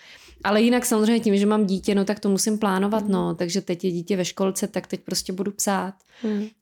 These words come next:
Speaker 1: Ale když byl jako malej, jako mimino, tak to bylo samozřejmě jako těžký, no, protože, mm, když už usnul a já jsem na to měla ten, eh, čas a klid, tak to poslední, co se mi chtělo,
Speaker 2: Hmm.
Speaker 1: i bylo zapojovat mozek, jako
Speaker 2: No,
Speaker 1: otevřít ten
Speaker 2: jasně.
Speaker 1: počítač a psát,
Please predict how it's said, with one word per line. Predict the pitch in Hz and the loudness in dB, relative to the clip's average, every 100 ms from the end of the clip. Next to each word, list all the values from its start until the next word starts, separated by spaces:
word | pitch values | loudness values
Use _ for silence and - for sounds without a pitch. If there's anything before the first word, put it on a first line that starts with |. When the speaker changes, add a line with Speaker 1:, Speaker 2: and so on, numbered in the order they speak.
| - | -4
Speaker 1:
Ale | 202 196 190 190 190 190 185 | 0 2 2 2 2 0 0
když | 185 | -2
byl | 175 196 | 0 0
jako | 190 214 | 0 0
malej, | 202 175 185 | 0 2 0
jako | 196 196 | 0 0
mimino, | 202 190 190 196 | 0 2 2 0
tak | 196 | -4
to | - | -4
bylo | 190 190 | -2 -2
samozřejmě | 202 190 190 202 196 | 0 0 0 0 0
jako | 175 202 180 - | -2 -4 -6 -4
těžký, | 190 - - 165 | -4 -4 -6 -6
no, | 156 165 - | -6 -8 -12
protože, | 170 180 180 185 - - _ _ | -10 -6 -6 -8 -18 -20 _ _
mm, | 202 196 185 180 175 170 - 170 | -2 0 0 -2 -2 -4 -8 -6
když | 180 214 | -2 -2
už | - - | -4 -4
usnul | - - - 196 190 208 | -6 -2 2 4 4 2
a | |
já | 190 180 | 0 0
jsem | 202 | 0
na | 185 | 0
to | 180 | 0
měla | 196 190 180 | 0 0 -2
ten, | 180 196 196 | -2 -2 -2
eh, | - 185 175 170 | -2 -4 -2 -4
čas | 175 202 180 202 | -2 -4 -2 -4
a | |
klid, | - 196 190 - | -2 -2 -2 -4
tak | 196 190 - - - | -8 -8 -18 -20 -12
to | 202 | -6
poslední, | 196 190 208 190 196 | -4 -2 0 0 0
co | 202 | 0
se | 208 | 0
mi | 208 | 0
chtělo, | 214 202 190 196 | 0 0 2 2
Speaker 2:
Hmm. | 208 | 0
Speaker 1:
i | 196 | 0
bylo | 208 202 190 196 | -2 0 2 2
zapojovat | 185 180 202 196 190 208 | 0 0 0 2 0 2
mozek, | 202 180 156 - | 0 0 -4 -6
jako | 170 - | -10 -6
Speaker 2:
No, | 170 | -4
Speaker 1:
otevřít | - 208 180 | -2 -4 -4
ten | 180 | -4
Speaker 2:
jasně. | 175 | -4
Speaker 1:
počítač | 170 175 180 - | -6 -8 -10 -12
a | 180 | -8
psát, | - 180 165 | -6 -4 -6